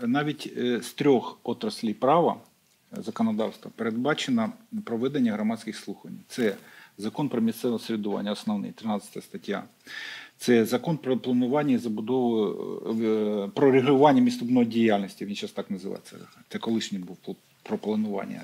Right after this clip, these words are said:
І той, і, і старий закон, і новий теж передбачали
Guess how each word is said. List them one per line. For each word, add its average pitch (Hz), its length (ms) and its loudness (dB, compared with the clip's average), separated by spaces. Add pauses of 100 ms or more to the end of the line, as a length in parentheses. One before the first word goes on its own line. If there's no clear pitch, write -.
І 117 100 -2
той, 127 260 6
і, 120 520 0
і 113 60 0
старий 123 340 6
закон, 104 360 -6
і - 20 -2
новий 151 320 4
теж 127 260 4
передбачали 135 880 2